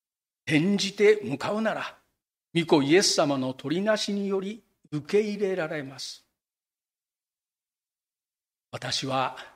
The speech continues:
受けていただいたものの一人です。そして平安をもいただきました。感謝しております。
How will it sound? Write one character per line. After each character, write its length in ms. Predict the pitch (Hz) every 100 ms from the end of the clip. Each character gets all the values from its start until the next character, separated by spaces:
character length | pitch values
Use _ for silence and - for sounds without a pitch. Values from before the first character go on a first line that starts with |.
| _ _ _ _ _ _ _ _ _ -
受 200 | 160 160
け 60 | 151
て 100 | 143
い 80 |
た 100 | 151
だ 140 | 160 156
い 80 | 156
た 140 | 151
も 120 | 147
の 140 | 156 151
の 120 | 156
一 240 | - 190
人 100 | 175
で 100 | 143
す。 320 | - - - _ _ _ _ _ -
そ 140 | 170
し 100 | -
て 180 | 165 160
平 400 | - 185 233 247
安 180 | 262 277
を 60 |
も 300 | 277 208 170 -
い 100 | 135
た 120 | 175
だ 120 | 185
き 100 | 202
ま 100 | 196
し 100 | -
た。 200 | 160 - _ _ _ _ _ _ -
感 220 | 170 139
謝 160 | 131
し 80 | -
て 80 | 139
お 80 | 135
り 100 | 135
ま 120 | 123
す。 300 | - - -